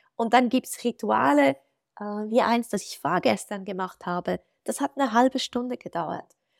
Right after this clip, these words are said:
Also, und das war einfach bewusst in diesem Moment mit Musik,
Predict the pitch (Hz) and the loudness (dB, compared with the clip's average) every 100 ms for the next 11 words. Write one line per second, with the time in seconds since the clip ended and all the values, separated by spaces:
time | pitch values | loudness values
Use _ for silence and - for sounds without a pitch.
0 | _ _ - 240 247 - _ _ _ - | _ _ 2 4 2 0 _ _ _ -16
1 | - - - 240 254 - 220 240 262 277 | -16 -10 -4 0 0 2 6 6 6 2
2 | - - 196 285 320 - - - _ _ | 2 0 4 6 4 2 -8 -14 _ _
3 | _ 247 233 269 277 277 240 233 240 247 | _ -4 2 2 4 4 4 4 4 2
4 | 247 - 233 233 - 247 262 - 240 240 | 0 -4 -2 -2 0 -2 0 2 4 2
5 | 233 | -2